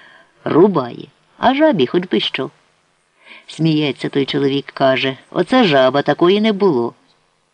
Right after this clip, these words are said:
Ви як дивитесь? Як? Я б там чаю більше не пив. Заходьмо, суддя покажеться. Аркадій, незвично ніяковіючи, погриз ніготь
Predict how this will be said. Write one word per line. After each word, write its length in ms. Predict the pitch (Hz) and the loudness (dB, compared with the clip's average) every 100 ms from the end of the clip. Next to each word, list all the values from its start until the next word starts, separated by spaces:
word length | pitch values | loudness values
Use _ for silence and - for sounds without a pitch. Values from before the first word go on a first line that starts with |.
| _ _ _ _ _ _ _ | _ _ _ _ _ _ _
Ви 140 | 123 160 | 0 2
як 240 | 131 120 | 2 -2
дивитесь? 500 | 120 117 - 76 - _ _ _ _ _ _ _ _ _ _ | -6 -6 -10 -16 -18 _ _ _ _ _ _ _ _ _ _
Як? 360 | - 160 254 - _ _ _ _ _ _ _ _ | -4 -2 -2 -4 _ _ _ _ _ _ _ _
Я 140 | 226 | 0
б 40 | 240 | 2
там 180 | - 208 | 2 2
чаю 260 | - 160 | 2 2
більше 340 | 123 123 - 120 | 2 0 -2 -4
не 100 | 120 | -4
пив. 280 | - 120 131 _ - - - - _ _ | -4 -6 -6 _ -20 -20 -20 -20 _ _
Заходьмо, 640 | 156 156 - 220 226 240 254 | -4 -4 2 2 2 0 0
суддя 420 | - 147 117 120 | -2 -6 -4 -6
покажеться. 800 | - - 120 123 123 _ - 147 _ _ _ _ _ | -8 -8 -8 -8 -10 _ -18 -18 _ _ _ _ _
Аркадій, 600 | - 214 - 185 190 190 | 0 0 2 -4 -2 -2
незвично 560 | 170 151 160 214 - 180 | 0 0 0 -2 -2 -4
ніяковіючи, 800 | 156 147 139 143 160 202 185 180 | 0 0 0 0 0 -2 -2 -4
погриз 440 | 170 170 202 196 | 0 0 2 0
ніготь 440 | 135 180 208 202 | 0 -2 0 -2